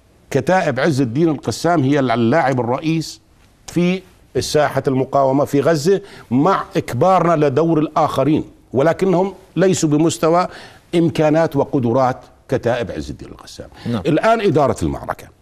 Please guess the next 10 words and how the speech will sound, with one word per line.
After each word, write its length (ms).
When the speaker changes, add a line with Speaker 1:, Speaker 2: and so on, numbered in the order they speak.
Speaker 1:
هناك 520
في 140
تنظيم، 580
آه، 680
حماس 560
هناك 280
الجناح 480
السياسي 520
والجناح 440
العسكري. 440